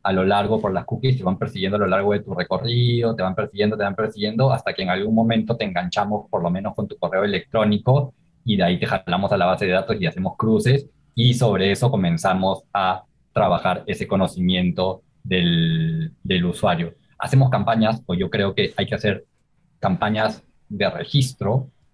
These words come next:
muy simples, como las puede hacer al inicio, no sé, o la hizo Spotify, o la hizo Netflix, de solamente dejar tu correo electrónico,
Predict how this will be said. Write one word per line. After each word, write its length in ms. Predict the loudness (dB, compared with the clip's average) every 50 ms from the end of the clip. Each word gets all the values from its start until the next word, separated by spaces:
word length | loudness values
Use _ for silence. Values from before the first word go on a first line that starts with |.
| _ _ 4
muy 240 | 6 6 6 4 4
simples, 500 | 2 2 2 2 2 0 -2 -4 -4 -4
como 200 | -2 0 2 2
las 160 | 2 0 -2 -8 -8 -4
puede 160 | -2 0 0
hacer 760 | 0 0 0 0 0 0 2 0 0 0 0 -2 -4 -6 -10 _ _ _ _
al 180 | -4 -4 -2 0
inicio, 380 | 0 0 -2 -2 -4 -4 -2
no 100 | -2 -2
sé, 160 | -2 -2 -2
o 60 | -2 -2
la 140 | -2 -4
hizo 200 | -6 -6 -6 -8
Spotify, 680 | -8 -6 -4 -4 -4 -4 -4 -8 -4 -2 -2 0 0 -2
o 60 | -2
la 120 | -4 -4
hizo 200 | -6 -6 -8 -6
Netflix, 640 | -4 -4 -4 -4 -6 -8 -10 -8 -8 -8 -10 _ _ _ _ _ -12
de 100 | -10 -6
solamente 360 | -4 -2 0 0 0 0 0
dejar 300 | 0 0 0 -2 -4 -4
tu 120 | -6 -6 -4
correo 260 | -4 -2 -2 -2 -2
electrónico, 840 | -2 -2 -4 -4 -2 0 0 0 0 -2 -2 0 0 2 0 0